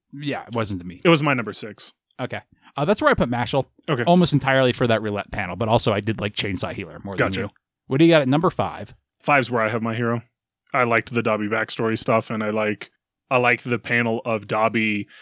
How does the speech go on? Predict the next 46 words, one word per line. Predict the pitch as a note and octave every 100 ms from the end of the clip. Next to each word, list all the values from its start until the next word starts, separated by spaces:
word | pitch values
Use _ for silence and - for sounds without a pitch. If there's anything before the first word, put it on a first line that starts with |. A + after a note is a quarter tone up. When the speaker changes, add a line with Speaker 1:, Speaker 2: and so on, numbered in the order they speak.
| -
Speaker 2:
melting | B2+ B2+ B2 A#2 A2 C3 A#2+
the | G#2+ A2
statue | - A#2+ G#2+ - B2 A2+
of | A2+ A2 G#2 G2+ A#2+
All | A2+ A2
Might | A#2 A#2 A#2+ A#2+ _ _ _ -
as, | A2 G#2
like, | A2+ G#2+
the | A2+ G#2
skin | - - A#2 A2
is | A2
coming | - A#2 A2+
off | A2 A2
of | A2+
his | G#2+ G2
face, | - A2+ A2+ - - _ _ _ _ -
and | B2 G#2+ G#2+
Shoto | - A2+ A#2 A2
being | G#2+ G#2+ G#2+
like, | A2 G#2 -
"Nope, | F3+ F#3+ _ _ -
I'm | C3 B2+
still | - D3 C3+ -
gonna | C#3 A#2
stop | - G2+
you." | G#2+ A2 _ _ _ _ -
Speaker 1:
Five's | G#3+ F#3+
where | D3+
I |
put | C3 A#2
Elusive | A2 G2+ G#2+
Samurai. | G#2+ G#2+ G#2+ -
Speaker 2:
Okay. | - G#2 _ _ _ _ -
Speaker 1:
What | C3
do | C3+
you |
got | B2
at | -
four? | B2 G#2+ G#2+ E2+ - _
Speaker 2:
Four's | - D3 C3+
where | C3+
I |
put | B2+ C3+
One | B2+ C#3+
Piece. | G2 G2+
Speaker 1:
Same. | - B3 C#4+